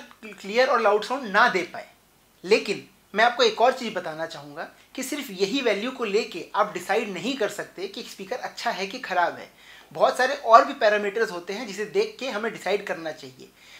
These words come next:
बीएल एकमात्र आपको indication देता है कि speaker कैसा होगा। ये तो हमने जान लिया कि बीएल की value को देख के हम speaker कैसे decide कर सकते हैं या आशा कर सकते हैं कि speaker कैसा perform करेगा,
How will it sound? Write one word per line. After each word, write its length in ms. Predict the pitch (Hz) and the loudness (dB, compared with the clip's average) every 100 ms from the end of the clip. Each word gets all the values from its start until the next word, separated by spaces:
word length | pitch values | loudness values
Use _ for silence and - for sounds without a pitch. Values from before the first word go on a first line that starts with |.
| - | -20
बीएल 340 | 147 202 277 311 285 | -10 0 0 0 -4
एकमात्र 640 | 269 190 190 247 - 226 | -6 -2 0 0 0 2
आपको 420 | 208 - 226 - - | 2 2 -4 -6 -8
indication 640 | 226 196 196 202 196 285 220 | -8 -6 -2 0 0 0 0
देता 260 | 190 185 | -2 -2
है 160 | 165 233 | -4 -4
कि 200 | 262 247 | -6 -8
speaker 420 | - 202 196 262 262 | -8 -10 -2 -2 0
कैसा 300 | 180 170 240 - - | -4 2 2 2 0
होगा। 300 | 185 123 - _ - - _ | 0 0 -8 _ -20 -20 _
ये 160 | 143 202 | 0 0
तो 140 | 233 254 | 4 4
हमने 240 | 254 269 | 4 -2
जान 220 | 180 190 | 0 0
लिया 300 | 190 143 135 - _ - | -2 -6 -10 -12 _ -14
कि 80 | 202 | -12
बीएल 300 | 160 190 247 | -2 0 2
की 100 | 247 | 0
value 300 | 185 165 240 | -2 -2 -4
को 120 | 233 | -6
देख 320 | 165 190 208 - | 2 2 2 -6
के 120 | 147 135 - - | -16 -16 -20 -6
हम 140 | 208 | -6
speaker 400 | 220 196 190 240 | -6 -8 -2 -2
कैसे 280 | 233 185 233 | -2 -4 -2
decide 380 | 180 180 208 196 | -4 -2 -2 0
कर 120 | 196 | -2
सकते 360 | 190 202 - 208 | 0 -4 -2 -4
हैं 140 | 214 240 - - | -2 -6 -12 0
या 120 | 196 233 - - _ | 4 4 2 -12 _
आशा 240 | 180 180 262 | 0 2 2
कर 140 | 247 | 2
सकते 260 | 196 220 240 | 0 -4 -4
हैं 100 | 233 | -8
कि 120 | 247 | -8
speaker 360 | - 208 247 233 | -10 -8 -4 -4
कैसा 220 | 190 220 | -2 -4
perform 380 | 214 165 180 190 | -4 -4 -4 -4
करेगा, 380 | 180 139 127 | -6 -8 -12